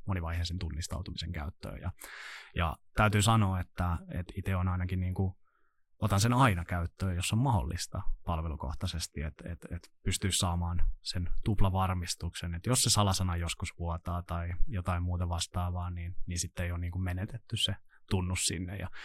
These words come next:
toi on niinku organisaatioissa edelleen yllättävän haastavaa, että niinku käyttäjät ja, tai mä en edes tiedä, onko se enää käyttäjät vai onko se mörkö siellä I T-ylläpidon päässä sitten, että ei haluta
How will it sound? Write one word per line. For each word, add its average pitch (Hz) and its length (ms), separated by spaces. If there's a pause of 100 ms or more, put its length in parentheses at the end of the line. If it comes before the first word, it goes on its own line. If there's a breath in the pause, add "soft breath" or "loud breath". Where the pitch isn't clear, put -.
(300 loud breath)
toi - 60
on 107 40
niinku 113 240
organisaatioissa 104 920 (120)
edelleen 92 600 (720)
yllättävän 90 560
haastavaa, 82 720 (240)
että 92 180
niinku 90 220 (100)
käyttäjät 87 840 (200)
ja, 87 220 (360)
tai 120 80
mä 139 80
en 160 40
edes 156 120
tiedä, 151 220
onko 107 120
se 107 120
enää 110 180
käyttäjät 92 600
vai 80 100
onko 92 160
se 90 220
mörkö 101 320
siellä 90 320
I 110 140
T-ylläpidon 92 1160
päässä 87 360
sitten, - 440
että 90 260 (380 loud breath)
ei 110 160
haluta 98 380